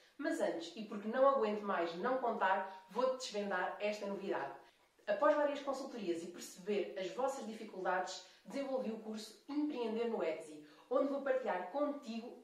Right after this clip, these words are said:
a estratégia passo a passo que me permitiu atingir rendimentos de full-time na minha loja do Etsy.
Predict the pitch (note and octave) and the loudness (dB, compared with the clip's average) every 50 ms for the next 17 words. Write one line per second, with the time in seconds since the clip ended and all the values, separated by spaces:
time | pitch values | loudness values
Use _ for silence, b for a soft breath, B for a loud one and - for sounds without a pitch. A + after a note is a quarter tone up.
0 | - - C#4+ C#4 - - - B3 G#3+ G#3+ G3+ F#3 F3+ F3 - - - A#3+ B3+ B3+ | -2 2 2 2 2 2 0 0 2 2 0 0 0 -2 -4 -2 2 2 2 2
1 | - A#3+ G#3+ - - F#3 - - - - - B B B B B C4 C4 C4+ C4+ | 2 -2 -2 -2 0 -2 -2 -2 -2 -4 -8 B B B B B -2 -2 0 0
2 | D4 C#4+ - - - G#3+ G3+ F#3+ F#3 G3 A3 A3 G#3 A#3 A#3+ A#3 - A#3+ A#3 A3+ | 0 0 0 -2 -2 -6 -4 -4 -4 -2 -4 -4 -4 -4 -4 -4 -4 -2 -2 -2
3 | G#3+ G3 F#3+ F#3+ - - - - - A#3 A3 - G3 G3 G3 G3+ G3+ B B B | -2 -2 -4 -4 -8 -10 -12 -10 -10 -8 0 4 4 4 4 4 0 B B B
4 | B B G#3 A3+ A#3+ B3+ B3 A#3+ - G3 G3 G3 G3 G#3 - E3 D#3+ - - - | B B 0 0 2 2 4 4 6 8 6 6 6 4 0 -2 -2 -2 -4 -6
5 | - - - | -8 -12 -14